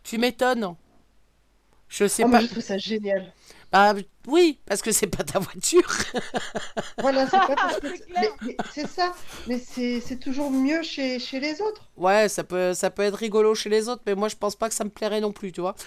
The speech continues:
Speaker 1: Donc, euh,
Speaker 2: Moi,
Speaker 1: je
Speaker 2: j'ai,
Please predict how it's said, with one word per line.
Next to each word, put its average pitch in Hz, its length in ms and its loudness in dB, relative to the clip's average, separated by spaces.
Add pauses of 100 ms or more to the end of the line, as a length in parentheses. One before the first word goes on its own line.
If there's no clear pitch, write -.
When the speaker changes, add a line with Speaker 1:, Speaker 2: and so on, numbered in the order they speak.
(340)
Speaker 1:
Donc, 185 220 -4
euh, 185 260 2
Speaker 2:
Moi, 247 140 4 (140)
Speaker 1:
je 277 60 -8
Speaker 2:
j'ai, 240 1000 -4